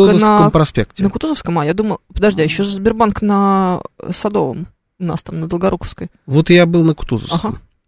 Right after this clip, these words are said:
Speaker 1: Там, м, сразу, знаешь, если в область ехать, не доезжая до Парка Победы,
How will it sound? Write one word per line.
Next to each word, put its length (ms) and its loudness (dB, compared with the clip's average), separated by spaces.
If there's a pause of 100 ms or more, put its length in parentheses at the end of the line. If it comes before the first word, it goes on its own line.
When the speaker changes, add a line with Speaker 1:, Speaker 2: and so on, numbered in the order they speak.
(140)
Speaker 1:
Там, 880 2
м, 60 -6
сразу, 340 0
знаешь, 220 0
если 200 0
в 60 4
область 360 0
ехать, 280 -4 (120)
не 100 -2
доезжая 420 4
до 140 -6
Парка 320 -10
Победы, 480 -2